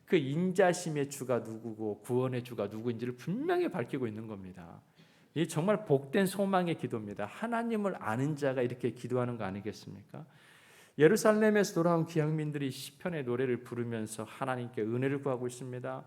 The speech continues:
재건의 은혜를 달라는 것이죠. 새롭게 세워지게 하소서, 무너진 성벽이 세워지게 하소서, 무너진 성전도 세워지게 하소서,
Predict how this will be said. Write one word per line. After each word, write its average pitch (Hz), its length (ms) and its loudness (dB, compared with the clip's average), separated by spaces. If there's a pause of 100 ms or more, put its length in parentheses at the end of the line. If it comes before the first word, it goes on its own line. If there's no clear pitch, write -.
(500)
재건의 135 680 4
은혜를 120 380 0
달라는 110 380 -6
것이죠. 120 600 -12
새롭게 139 520 -6
세워지게 220 480 0
하소서, 147 360 -6
무너진 180 520 0
성벽이 165 480 -2
세워지게 156 500 -2
하소서, 120 520 -8 (500)
무너진 190 480 8
성전도 240 680 8
세워지게 185 480 4
하소서, 117 500 -8